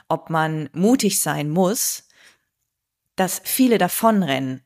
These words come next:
und sagen, nee, das kannst du nicht machen und nee, ich bin nicht gut genug und so. Und ich weiß manchmal, dass ich nicht gut genug bin,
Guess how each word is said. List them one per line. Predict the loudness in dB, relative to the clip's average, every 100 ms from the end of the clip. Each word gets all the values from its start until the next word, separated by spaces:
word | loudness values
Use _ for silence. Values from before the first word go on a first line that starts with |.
| _
und | -4
sagen, | -2 0
nee, | 0
das | -2 -4
kannst | -6 -4
du |
nicht | -6 -2
machen | -2 0 -2
und | 0
nee, | 2
ich | 0
bin | 0
nicht | 0 0
gut | 0 0
genug | 0 -2 -2
und | -6 -4
so. | -2 -2 -4 -14 -10
Und | -6 -4
ich | -2
weiß | 2 4 4 2
manchmal, | 2 2 2 -2
dass | -2 -2
ich | -4 0
nicht | 0 0
gut | -2 -2 -2
genug | -2 -2 -2 -2
bin, | 2 2 2 -8